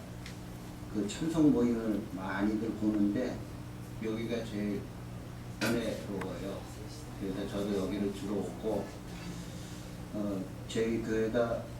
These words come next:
이렇게 건물을 가지고 있는데, 건물을 지금 조금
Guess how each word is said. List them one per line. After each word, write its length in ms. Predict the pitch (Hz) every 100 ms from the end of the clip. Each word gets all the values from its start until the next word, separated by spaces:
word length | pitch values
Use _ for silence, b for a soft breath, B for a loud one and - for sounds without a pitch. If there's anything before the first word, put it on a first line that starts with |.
| - - - -
이렇게 160 | 101
건물을 520 | - 104 117 117 113 101
가지고 320 | 104 101 101
있는데, 560 | 101 101 98 110 - -
건물을 480 | - 101 110 113 110
지금 400 | 101 98 101 92 -
조금 460 | - - 123 87